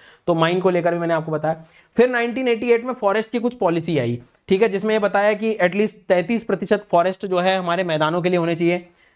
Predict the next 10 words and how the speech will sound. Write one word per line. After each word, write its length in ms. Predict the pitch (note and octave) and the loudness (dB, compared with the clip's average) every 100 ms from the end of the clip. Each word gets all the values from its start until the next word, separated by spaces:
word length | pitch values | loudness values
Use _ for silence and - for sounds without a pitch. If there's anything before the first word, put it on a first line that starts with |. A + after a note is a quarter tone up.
| _ _ | _ _
हिल्स 220 | F#3 G#3 | 0 2
में 120 | G3+ G#3 | -2 -4
सिक्सटी 320 | F#3 - G#3+ | -4 -2 0
सेवन 260 | F#3+ G3 | 2 0
परसेंट 360 | G3+ G3 G3 F#3+ | 0 0 0 0
हिल्स 240 | F3 F3 | 0 0
में 200 | F3 F#3 | 0 -2
होने 240 | F3 D#3+ D#3+ | 0 0 0
चाहिए। 200 | E3 E3+ | 0 0
तो 280 | G3 G3+ | -2 -2